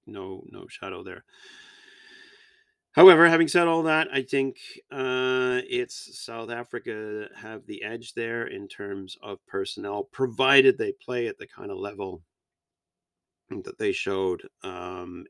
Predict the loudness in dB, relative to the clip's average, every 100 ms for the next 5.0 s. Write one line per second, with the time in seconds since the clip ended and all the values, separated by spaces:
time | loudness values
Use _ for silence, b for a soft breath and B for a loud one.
0 | -8 -6 -6 -8 -8 -10 -12 -16 -14 -14
1 | -6 -4 -4 -6 -10 -12 -12 -10 -10 -14
2 | -14 -12 -12 -16 _ _ _ b b b
3 | b b b b -4 4 8 10 10 6
4 | 2 -8 -10 -4 -2 0 0 0 -2